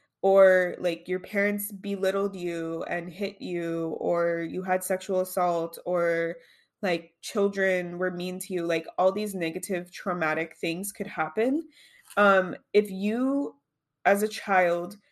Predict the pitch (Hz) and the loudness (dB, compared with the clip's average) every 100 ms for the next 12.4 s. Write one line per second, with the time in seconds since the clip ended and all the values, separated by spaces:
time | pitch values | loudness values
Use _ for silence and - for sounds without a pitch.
0 | _ _ - 220 208 196 220 233 - - | _ _ -6 -2 2 4 4 0 -12 -4
1 | 196 185 208 - 196 175 165 170 208 196 | -2 -2 -2 -2 -2 0 0 0 0 0
2 | 190 175 208 196 196 220 208 196 - 180 | -2 -2 0 0 0 -4 -2 -2 2 0
3 | - 254 226 214 - 175 165 185 214 - | -2 -8 -8 -10 -6 -2 0 -2 -4 -10
4 | - 196 196 190 185 180 175 - _ _ | -12 -8 -6 -4 -4 -4 -6 -8 _ _
5 | _ - - 190 160 196 262 339 370 - | _ -14 -2 2 4 2 0 -2 -4 -12
6 | _ _ _ _ _ _ - 220 226 220 | _ _ _ _ _ _ 4 4 4 4
7 | 214 - - 254 302 233 190 175 214 - | 4 2 -2 0 2 2 2 0 -4 -6
8 | _ _ 196 202 208 202 208 214 185 196 | _ _ -2 4 6 4 2 -2 -2 -2
9 | 202 196 202 214 190 170 170 180 208 - | 0 -2 -2 0 2 2 0 -4 -8 -4
10 | 202 196 202 220 220 226 208 196 196 175 | -2 0 0 0 0 -4 -2 0 0 -2
11 | 170 160 127 - - _ 185 180 214 - | -4 -6 -6 -6 -16 _ 0 0 -2 -2
12 | - 202 196 202 | 4 6 4 -4